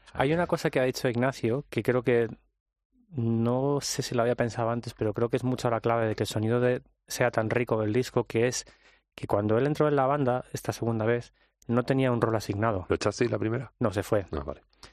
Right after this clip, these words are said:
Speaker 2: O sea, él se fue en
Speaker 1: Fue con el
Speaker 2: dos mil,
Speaker 1: brazo torcido, ¿eh?
Speaker 2: se, se fue en dos mil trece de la banda, estuvo colaborando con nosotros puntualmente en discos y tal, pero no era parte de la banda. En dos mil dieciocho volvió a entrar.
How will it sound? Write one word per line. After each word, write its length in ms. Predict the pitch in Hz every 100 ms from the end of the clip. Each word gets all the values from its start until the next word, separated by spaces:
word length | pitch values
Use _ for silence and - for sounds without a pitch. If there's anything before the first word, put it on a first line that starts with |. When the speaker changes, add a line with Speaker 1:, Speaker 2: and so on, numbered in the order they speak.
| 113
Speaker 2:
O 60 | 101
sea, 260 | 120 107
él 100 | 123
se 140 | 117 123
fue 260 | - 139
en 80 | 175
Speaker 1:
Fue 80 | 120
con 80 | 117
el 80 | 113
Speaker 2:
dos 40 | 120
mil, 100 | 123
Speaker 1:
brazo 220 | 117 107
torcido, 480 | 85 76 101 82 73
¿eh? 40 | 76 -
Speaker 2:
se, 180 | - 98
se 200 | 95 117
fue 160 | 127
en 60 | 127
dos 100 | 127
mil 140 | 131
trece 300 | 120 135 -
de 100 | 131
la 80 | 127
banda, 440 | 139 165 160 190 151
estuvo 540 | 110 - 117 117 113
colaborando 500 | 117 117 107 113 117
con 80 | 117
nosotros 240 | 110 113 113
puntualmente 500 | 120 117 110 113 113
en 80 | 110
discos 440 | 123 - 117 -
y 40 |
tal, 180 | 110 139
pero 140 | 110 101
no 100 | 107
era 120 | 107
parte 220 | 107 113
de 80 | 117
la 100 | 117
banda. 280 | 131 135 139
En 80 |
dos 120 | 113 110
mil 100 | 117
dieciocho 400 | 117 120 - 117
volvió 200 | 101 101
a 40 |
entrar. 340 | 95 101 95